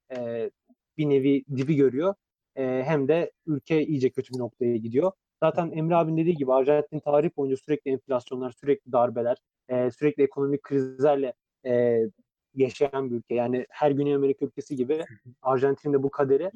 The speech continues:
E, ama, e, son olarak şunu söyleyeyim. Yetmiş sekizde idealist Menotti'nin, e, yani Emre abi olsa biraz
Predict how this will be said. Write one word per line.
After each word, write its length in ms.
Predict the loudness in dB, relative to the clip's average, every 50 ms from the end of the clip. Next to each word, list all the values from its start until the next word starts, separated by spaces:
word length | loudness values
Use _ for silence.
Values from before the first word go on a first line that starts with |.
| -10 -16 -16 -18 -20 -20 -20 _ _ -10
E, 220 | -8 -6 -4 -4
ama, 400 | -4 -2 0 0 0 0 0 -4 -8 _ _ -6
e, 220 | -2 0 2 2 0 -2 _
son 100 | -2 0
olarak 240 | 0 2 2 0 -2
şunu 180 | 0 0 0 0
söyleyeyim. 360 | 2 2 2 2 0 -2 -6 -8 _ _ _ _ _
Yetmiş 260 | -6 -6 -4 -4 -10 -8
sekizde 380 | -8 -6 -2 0 0 0 0 -2 _
idealist 460 | -2 2 2 4 4 2 0 -2 -4
Menotti'nin, 520 | -2 -2 -2 -2 -4 -6 -8 -8 -8 -10 _ -20
e, 40 | -20 -20 -20 -16 -14 -14 -14 -14 _ _ _ _ _ _ _ _ _ _ _ _ _
yani 260 | -2 -2 -2 -4 -6 -6 _ _ _ _ _ _ _ _ _ _ _ _
Emre 260 | 0 2 2 4 4
abi 160 | 4 4 2
olsa 220 | 0 0 -2 -2 0
biraz 180 | 0 0 0